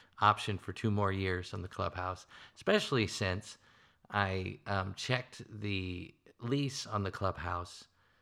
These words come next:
uh, and, uh, just to see what my, I thought maybe I could get some move away money, you know, and, uh, and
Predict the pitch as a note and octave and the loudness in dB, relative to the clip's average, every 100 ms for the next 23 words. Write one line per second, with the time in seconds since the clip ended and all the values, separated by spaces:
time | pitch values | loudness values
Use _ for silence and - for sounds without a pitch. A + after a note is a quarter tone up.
0 | _ _ - G2 F2+ F2 E2+ F2 - - | _ _ -6 0 4 4 2 -2 -10 -20
1 | _ _ _ _ _ _ _ - G#2 G2+ | _ _ _ _ _ _ _ -4 0 2
2 | G2+ F#2+ F2+ F#2+ F2+ - G2 - F#2+ - | 2 0 0 -2 -2 -2 -4 -2 -4 -4
3 | G2+ F#2 - _ G#2 G2+ F#2+ F#2 F2+ - | -4 -4 -8 _ 0 0 0 -4 -6 -14
4 | - - A2 C#3+ B2+ A#2 G2+ - - G#2+ | -14 0 6 8 8 6 6 4 2 0
5 | - G2+ G#2+ G#2+ G2+ A2 G#2+ A2+ A#2 B2 | 2 2 4 4 4 4 6 4 4 0
6 | A#2 - _ _ - G2+ G2+ G2+ F#2+ - | -4 -16 _ _ -6 0 4 2 0 0
7 | G2+ F#2+ F#2+ F#2+ F#2 F2+ E2+ _ _ _ | 2 2 2 4 6 4 -2 _ _ _
8 | _ - G2+ G2 | _ -6 -4 -2